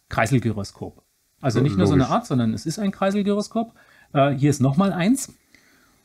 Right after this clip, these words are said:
Speaker 1: Und auch dieses Gyroskop gibt natürlich dem Gesamtsystem die Information, in welcher Lage befindet sich das Flugzeug gerade. Fliegt's horizontal, fliegt's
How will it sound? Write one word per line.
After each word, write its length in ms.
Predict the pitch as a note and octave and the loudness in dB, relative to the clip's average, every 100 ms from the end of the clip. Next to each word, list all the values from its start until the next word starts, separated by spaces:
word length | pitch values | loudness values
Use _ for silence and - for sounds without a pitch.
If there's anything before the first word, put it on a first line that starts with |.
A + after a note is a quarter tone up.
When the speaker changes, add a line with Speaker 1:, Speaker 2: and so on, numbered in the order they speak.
| _ | _
Speaker 1:
Und 200 | F3+ F#3+ | 0 2
auch 160 | F#3 D#3 | 2 0
dieses 360 | F#3 G3 G3 | -2 0 -2
Gyroskop 640 | - F3 D3+ - - A#3+ - - _ | 0 0 0 0 0 0 -2 -20 _
gibt 280 | - F#3 - | -4 -4 0
natürlich 640 | F#3+ F3+ F#3 F3 E3 - - _ - | -2 2 2 2 0 -8 -20 _ 0
dem 140 | C3+ | 2
Gesamtsystem 640 | B2+ A2+ F3 A3+ A3 - F#3 | 2 0 0 -2 -6 -2 -2
die 120 | E3 | -2
Information, 760 | D3+ D3+ C#3+ C3+ - C#3+ F#3 - _ | -2 0 -2 -2 0 0 0 -4 _
in 180 | - C3+ | 0 2
welcher 260 | C3 D3+ F3 | 2 0 2
Lage 500 | D3 A2+ C3 F3 F3+ | 2 2 -2 -2 -2
befindet 400 | D3+ - D3 D3 | -2 -2 -2 -2
sich 140 | D#3+ | -6
das 140 | F#3 - | -8 -4
Flugzeug 340 | B2 - F#2 | -6 -6 -16
gerade. 260 | - F2 F2+ | -12 -14 -10
Fliegt's 340 | - - - | -10 -10 -8
horizontal, 680 | D#3+ F3 F3 D3+ C#3 C3 C3+ | -6 -4 -4 -4 0 0 0
fliegt's 760 | - B2 - - - - _ | -2 -8 -8 -18 -20 -20 _